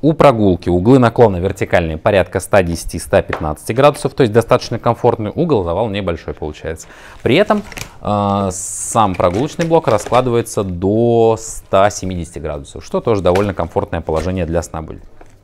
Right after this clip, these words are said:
Стоит отметить, что достаточно комфортный капор. По глубине он хорошо закрываться будет, то есть вот фактически по бампер закрывается. У капора, естественно, есть секция для проветривания.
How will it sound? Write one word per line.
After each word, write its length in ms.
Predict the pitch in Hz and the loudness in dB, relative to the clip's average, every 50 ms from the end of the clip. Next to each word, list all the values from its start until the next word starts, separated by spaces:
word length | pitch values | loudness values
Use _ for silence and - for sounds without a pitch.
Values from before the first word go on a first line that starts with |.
| _ - - _ _ _ _ _ - - - - - - - - - - - - - - - - - | _ -20 -20 _ _ _ _ _ -20 -20 -20 -20 -20 -20 -20 -20 -20 -20 -20 -20 -20 -20 -20 -20 -14
Стоит 300 | - - - 160 180 175 | -12 2 4 6 6 6
отметить, 360 | 185 - - 143 123 104 101 95 | 4 2 4 0 0 0 -2 -4
что 200 | - - 127 120 | -2 -2 4 4
достаточно 480 | 123 117 - 151 - - - 143 131 | 4 4 4 2 0 0 -2 -4 0
комфортный 460 | - 120 107 - - 127 - - 127 | 2 0 2 4 2 0 2 0 -4
капор. 360 | - - 80 73 - 98 - - - - _ | 0 0 0 0 0 -2 -4 -4 -8 -10 _
По 180 | - 131 127 | 4 4 4
глубине 540 | 110 107 117 117 107 110 110 113 113 110 107 | 6 6 4 4 4 4 4 4 4 4 2
он 140 | 104 101 92 | 2 0 -2
хорошо 400 | - - 98 92 - - - 107 | 0 0 0 0 0 0 0 0
закрываться 580 | 90 87 - - 90 80 80 78 76 - - 98 | 0 0 -2 -2 -2 -2 -2 -2 -4 -4 -6 -6
будет, 240 | 113 127 127 123 - | -2 -2 -2 -2 0
то 100 | - 101 | 0 -2
есть 180 | 92 - - | -2 -2 -2
вот 160 | - 92 85 - | -4 -4 -4 -4
фактически 600 | - - 107 - - 127 117 - 101 - - 90 | -2 -2 -2 0 0 -4 -4 -4 -8 -6 -6 -4
по 180 | - - 95 92 | 0 2 2 4
бампер 320 | 98 90 82 80 90 82 | 4 2 2 2 -4 -4
закрывается. 800 | 80 82 85 - 90 87 82 80 78 78 78 - - - 151 175 - - - - - - - - - | -4 -6 -6 -2 -2 0 0 0 -2 -2 -4 -4 -4 -6 -6 -6 -8 -14 -20 -20 -18 -18 -18 -14 -4
У 100 | - 143 | -2 -2
капора, 400 | - - 151 127 - - 98 90 | 2 4 4 4 4 2 0 0
естественно, 640 | 90 101 123 120 - - 131 107 - - - 90 87 | 2 0 -2 -2 -2 0 0 0 0 -2 -4 -4 -4
есть 520 | 85 85 92 95 85 - - - - - | -2 -2 0 -2 -2 -2 -6 -12 -12 -10
секция 480 | - 95 95 85 - - - - 76 76 | -4 -2 -2 -2 -4 -6 -6 -6 -6 -4
для 320 | 78 82 92 98 90 78 | -4 0 2 4 4 4
проветривания. 720 | 76 - 85 78 76 76 73 71 - 82 95 107 123 139 165 | 2 0 -2 -2 -2 -2 -6 -6 -6 -6 -6 -4 -6 -8 -10